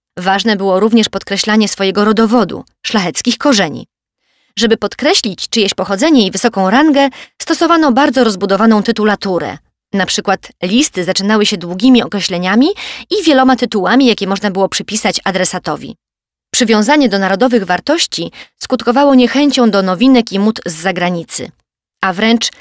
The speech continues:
ksenofobią, to znaczy wrogością wobec cudzoziemców.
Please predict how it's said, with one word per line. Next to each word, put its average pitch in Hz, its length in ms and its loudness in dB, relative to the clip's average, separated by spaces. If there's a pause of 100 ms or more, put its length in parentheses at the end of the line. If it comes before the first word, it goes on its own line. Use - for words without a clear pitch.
ksenofobią, 220 760 2 (340)
to 214 100 -2
znaczy 202 260 0
wrogością 226 640 0
wobec 208 460 0
cudzoziemców. 190 800 -4